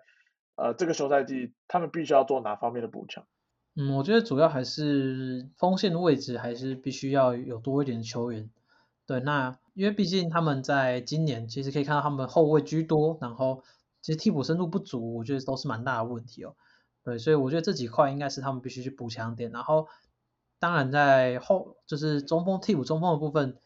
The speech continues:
Speaker 2: Paul Reed 的这一块是可以继续使用的，所以我觉得就是小球五号这边也有，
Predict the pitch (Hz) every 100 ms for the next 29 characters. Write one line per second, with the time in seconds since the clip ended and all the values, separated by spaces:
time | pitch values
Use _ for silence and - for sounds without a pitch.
0 | _ - 180 190 202 147 131 143 - 131
1 | 135 131 127 113 135 120 123 - 113 151
2 | 120 - 139 - 123 120 _ _ _ _
3 | _ _ - 156 131 156 147 156 156 151
4 | 139 135 127 170 160 156 175 165 165 156
5 | 127 143 135 -